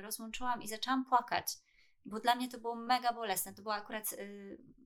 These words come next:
rozmowa o czymś, co było dla mnie w tym momencie bardzo trudne. Nie chcę wchodzić tutaj w-, za bardzo w szczegóły. To było bardzo, bardzo trudne. I jeszcze ten komentarz, który był z czystej troski, spowodował u mnie wręcz odwrotną reakcję.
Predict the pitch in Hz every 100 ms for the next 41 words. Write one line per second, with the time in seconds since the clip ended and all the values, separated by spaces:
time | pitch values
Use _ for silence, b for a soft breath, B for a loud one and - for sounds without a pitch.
0 | _ - - 208 220 214 - 214 220 -
1 | 202 208 208 208 202 214 202 196 196 196
2 | 208 214 202 - 190 220 220 214 220 208
3 | - 208 196 - - 208 202 196 - 226
4 | 262 254 302 B B B B - - 226
5 | 226 240 247 220 220 220 - 220 220 277
6 | 320 b b - 233 262 254 - - 294
7 | 311 285 254 220 233 262 320 - 262 240
8 | 247 - 311 - 254 233 254 - 277 262
9 | 247 254 262 277 254 247 254 233 240 -
10 | - 226 233 233 220 - - - 190